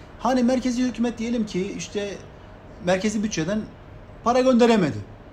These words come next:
Aslında göndermesi gerekiyor normalde. Hadi onu bir kenarda tuttum. E kardeşim, buradan kazandığınız parayı bari buraya harcayın.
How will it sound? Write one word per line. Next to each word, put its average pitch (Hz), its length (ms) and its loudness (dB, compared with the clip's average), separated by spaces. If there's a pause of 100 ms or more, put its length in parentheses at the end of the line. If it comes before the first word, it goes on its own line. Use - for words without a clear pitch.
(640)
Aslında 175 320 -2
göndermesi 220 400 2
gerekiyor 262 340 0
normalde. 139 420 -2
Hadi 247 180 0
onu 269 180 4
bir 302 80 2
kenarda 247 320 2
tuttum. 147 300 -8 (760)
E - 40 -18
kardeşim, 190 440 -6
buradan 190 220 -6
kazandığınız 214 480 -6
parayı 269 240 -8
bari 247 180 -10
buraya 165 180 -6
harcayın. 123 320 -8